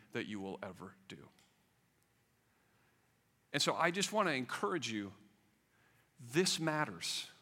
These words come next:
This counts, probably like nothing else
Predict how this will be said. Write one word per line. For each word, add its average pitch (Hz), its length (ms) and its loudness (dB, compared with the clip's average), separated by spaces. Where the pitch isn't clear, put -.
This 160 300 2
counts, 160 600 4
probably 190 440 2
like 143 260 4
nothing 151 560 0
else 131 400 0